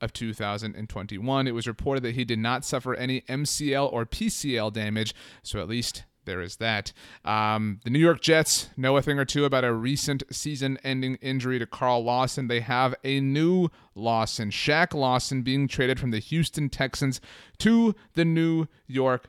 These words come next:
Jets. The Jets are sending a two thousand and twenty-two sixth-round pick to the Houston Texans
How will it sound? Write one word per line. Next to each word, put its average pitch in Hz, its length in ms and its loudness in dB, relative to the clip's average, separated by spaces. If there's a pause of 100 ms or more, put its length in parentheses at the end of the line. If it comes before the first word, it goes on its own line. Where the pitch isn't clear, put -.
(120)
Jets. 113 400 -2
The 127 120 -6
Jets 160 400 2
are 147 120 -2
sending 147 400 -4
a 127 140 -2
two 175 320 -4
thousand 151 420 -2
and 135 140 -4
twenty-two 139 640 -2
sixth-round 139 1040 -2
pick - 400 -4
to 233 200 -2
the 254 120 0
Houston 123 340 -4
Texans 113 420 -6